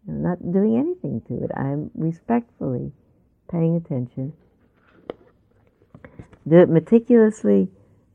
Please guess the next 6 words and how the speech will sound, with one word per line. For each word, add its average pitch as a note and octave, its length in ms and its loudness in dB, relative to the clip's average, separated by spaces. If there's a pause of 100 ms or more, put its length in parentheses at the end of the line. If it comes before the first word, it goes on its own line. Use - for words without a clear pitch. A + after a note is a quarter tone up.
(240)
uh, C#3+ 280 0
respectfully, D#3 800 0
and D3 180 -4
with D3 240 -2
persistent A3+ 720 -2
continuity. D#3 840 -2